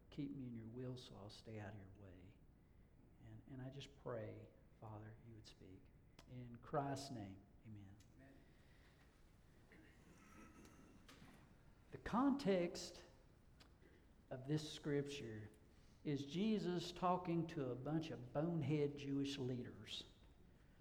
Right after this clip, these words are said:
Speaker 1: The reason I say they're bonehead is what happened was he was actually in this special pool, the Pool of Bethsaida, where a miracle happened,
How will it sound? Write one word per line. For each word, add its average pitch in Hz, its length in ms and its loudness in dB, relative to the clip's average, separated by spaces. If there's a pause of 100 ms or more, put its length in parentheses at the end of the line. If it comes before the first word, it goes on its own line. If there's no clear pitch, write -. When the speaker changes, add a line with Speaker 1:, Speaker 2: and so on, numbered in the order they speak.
(260)
Speaker 1:
The 143 60 -4
reason 226 320 6
I 220 140 6
say 208 240 8
they're 156 120 8
bonehead 135 880 6
is 131 180 2
what 180 260 8
happened 190 480 8
was 120 440 -2 (1600)
he 202 140 6
was 151 260 6
actually 156 760 6 (540)
in 127 280 0 (680)
this 139 380 -2 (440)
special - 800 2
pool, 135 380 4
the 131 180 -2
Pool 175 180 6
of 156 140 2
Bethsaida, 110 680 2 (420)
where 127 180 2
a 117 40 0
miracle 160 560 4
happened, 107 560 -4